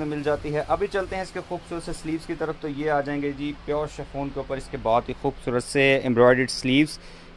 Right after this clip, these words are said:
Heavy embroidery के साथ इसके sleeves आपको मिल जाते हैं। इसका क्लोजअप भी आप देख सकते हैं। खूबसूरत embroidery है,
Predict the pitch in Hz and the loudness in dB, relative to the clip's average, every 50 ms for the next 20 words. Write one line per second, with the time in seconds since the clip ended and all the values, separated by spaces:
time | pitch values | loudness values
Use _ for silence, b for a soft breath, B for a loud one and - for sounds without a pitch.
0 | - - 131 156 170 202 208 196 190 190 185 180 170 180 185 180 - 175 - 170 | 2 4 6 8 8 8 8 10 10 10 10 8 6 2 2 2 2 4 6 8
1 | 160 156 151 151 - - 151 - - 151 156 147 143 151 147 - - 147 143 143 | 8 6 6 2 -2 -4 -4 -2 0 2 2 6 6 6 6 6 4 4 4 6
2 | 139 127 139 139 135 143 139 139 135 - - 131 - 123 127 127 120 135 131 123 | 6 8 8 8 8 6 2 0 0 -2 -4 -2 2 4 4 6 6 4 2 4
3 | 135 135 131 123 117 110 131 - - - - - 127 131 131 127 - - 139 127 | 6 6 6 6 4 2 -2 -2 -2 -4 -6 -2 0 0 0 0 0 0 0 0
4 | - - - 139 139 127 135 131 117 117 117 117 113 120 123 123 131 | 0 -2 0 0 2 2 2 4 6 6 6 6 6 4 4 4 2